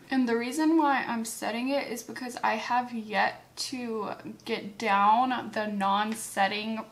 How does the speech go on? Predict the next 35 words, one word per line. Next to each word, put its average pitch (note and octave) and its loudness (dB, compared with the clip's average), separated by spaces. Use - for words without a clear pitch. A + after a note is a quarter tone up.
primer G#3 -2
thing. D#4+ 4
I - -10
don't D4 2
know, D#4 8
I A#3+ 8
just A#3+ -6
feel C#4+ -4
like D4 0
my B3 -2
eyeshadow C4+ -2
creases - -8
when A#3+ -4
I A#3 -4
do A#3 -8
that, A3+ 0
so - -8
I - -4
will A#3 -4
save B3 -6
that B3 2
for B3 -6
another A3 -2
day. G#3+ -4
I'm A3+ -2
just - -12
gonna A#3 -8
go A3+ -10
ahead A3+ -10
and A3+ -8
set - -10
this A#3+ -10
in C4 -4
place B3+ -10
today. C4+ -2